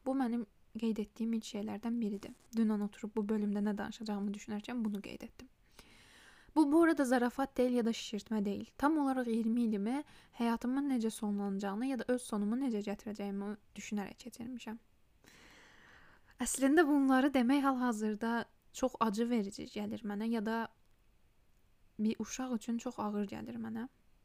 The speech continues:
Hər hansı bir uşaq bunları düşünərək keçirməməlidir. Ə, mən bunları etiraf etdiyimdə on doqquz yaşındaydım. Qardaşımı itirdikdən sonrakı dönəmlər idi. Bacımla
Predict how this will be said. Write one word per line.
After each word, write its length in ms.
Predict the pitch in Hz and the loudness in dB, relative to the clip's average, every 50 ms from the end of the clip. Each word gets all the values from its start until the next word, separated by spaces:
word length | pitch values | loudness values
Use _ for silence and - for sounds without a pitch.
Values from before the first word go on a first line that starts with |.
| _ 240 - | _ -8 -4
Hər 160 | - 226 233 | 0 2 2
hansı 220 | 233 226 - 220 202 | 2 0 0 -2 -2
bir 100 | 202 202 | -2 -4
uşaq 260 | 202 - 254 247 240 | -4 -6 -6 -6 -4
bunları 280 | 233 214 208 208 202 202 | -2 -2 -2 -2 -2 -4
düşünərək 400 | 208 208 - - 214 202 226 - - | -8 -8 -6 -6 -4 -4 -4 -6 -6
keçirməməlidir. 760 | 226 - - 202 196 220 226 226 226 233 240 233 - 262 311 - _ _ _ _ _ _ _ _ _ _ _ _ - - | -8 -8 -8 -8 -10 -10 -10 -8 -8 -8 -8 -10 -10 -12 -12 -14 _ _ _ _ _ _ _ _ _ _ _ _ -4 0
Ə, 220 | 226 226 226 220 214 | 2 2 4 4 2
mən 240 | 240 285 285 285 | 2 2 2 2
bunları 400 | 269 247 240 233 233 226 226 233 | 2 2 2 2 2 0 0 -2
etiraf 460 | - 240 226 226 - 247 226 220 - 226 | -2 -2 -2 -4 -4 -4 -6 -4 -4 -6
etdiyimdə 640 | 214 - - - 220 202 202 240 - 285 302 320 320 | -6 -6 -8 -6 -6 -6 -4 -6 -6 -6 -6 -2 0
on 180 | 240 226 208 | 2 2 4
doqquz 320 | 208 208 - - 208 208 - | 2 2 0 -2 -4 -4 -6
yaşındaydım. 680 | 240 - - - 208 214 226 220 - 233 - 294 320 - _ _ _ - - - - - - - - - - _ | -10 -12 -10 -8 -8 -6 -6 -6 -8 -8 -10 -12 -12 -14 _ _ _ -20 -20 -20 -20 -20 -20 -20 -20 -20 -16 _
Qardaşımı 540 | - 240 240 233 226 226 214 - - 247 233 233 226 | 2 4 4 4 4 2 -2 -4 -6 -6 -6 -6 -4
itirdikdən 720 | - - 220 202 202 202 202 - - - 233 247 254 - _ - | -4 -2 -2 -2 -2 -4 -6 -8 -10 -10 -10 -10 -10 -12 _ -18
sonrakı 520 | - - 220 208 202 202 208 - 220 202 214 | -6 -2 -2 0 0 -2 -4 -6 -8 -10 -10
dönəmlər 420 | - 226 220 220 220 220 226 226 | -10 -10 -10 -10 -8 -8 -8 -10
idi. 320 | 226 226 226 - 277 302 311 _ _ _ - - - _ _ - - - _ _ - | -10 -12 -12 -12 -14 -14 -14 _ _ _ -20 -20 -20 _ _ -20 -20 -20 _ _ 4
Bacımla 480 | 240 233 208 226 220 214 220 214 208 | 4 4 4 4 2 0 0 -2 -2